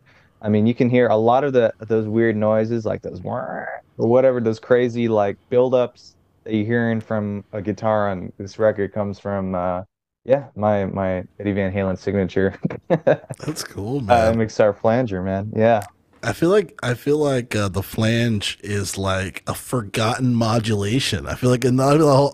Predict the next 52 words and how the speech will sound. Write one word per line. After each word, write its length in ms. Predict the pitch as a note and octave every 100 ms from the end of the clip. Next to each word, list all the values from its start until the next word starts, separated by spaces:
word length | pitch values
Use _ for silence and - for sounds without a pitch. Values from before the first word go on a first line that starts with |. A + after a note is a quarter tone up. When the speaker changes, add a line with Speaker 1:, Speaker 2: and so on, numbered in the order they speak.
| C3
Speaker 2:
not 140 | C3+ C#3+
a 40 |
whole 120 | C#3
lot 100 | C#3+
of 60 | C3+
people 160 | D3+ C3
use 180 | C3 C3
flanger 380 | - B2 D#3 D3 A2+
today. 140 | G2
Like, 200 | F2 E2
it's 120 | A2+ E3+
Speaker 1:
Yeah. 60 |
Speaker 2:
like 100 | C3+
everyone 340 | A#2+ C3 C#3+ C#3+
uses 240 | B2+ C3
chorus. 540 | - A2+ F#2+ G2 - - - - - -
Speaker 1:
Yeah. 280 | C3 A#2+ A2+
Speaker 2:
And 440 | A2 G#2+ G#2 F#2 - - - -
I 100 | B2+
kinda 240 | D#3 F3+ D#3+
just 220 | C3+ B2+
chose 260 | E3+ C3+ -
phaser 540 | - C#3+ D3+ B2+ B2
'cause 120 | A#2 B2
it 40 |
was, 160 | B2 A#2
like, 200 | A#2 A2+
in 80 |
the 80 | A2
middle 340 | G#2+ A#2 B2 B2+
of 60 |
the 80 | A2+
road. 400 | G#2+ A2+ C3 D3+
<laughs> 520 | D3 A#3+ A#3 C4 A#3
You 120 | A#3+
Speaker 1:
I 40 | A3
Speaker 2:
know, 360 | G#3+ G#3+ A3 G#3+
<laughs> 40 |
it 220 | B3 A3 -
was 160 | F#3
like, 120 | E3+
it 120 | D3+ D3+
wasn't 340 | E3+ E3 D#3
too, 220 | - F3+
like, 280 | E3+ D#3+ D#3+ - - -
"Ah," 600 | C4+ C#4 C#4 C#4+ A#3+ F3
and 120 | D3+
then 140 | D#3 C#3+
it 160 | C#3
wasn't 260 | C3 C#3 A#2
too, 140 | D3+
like, 100 | C3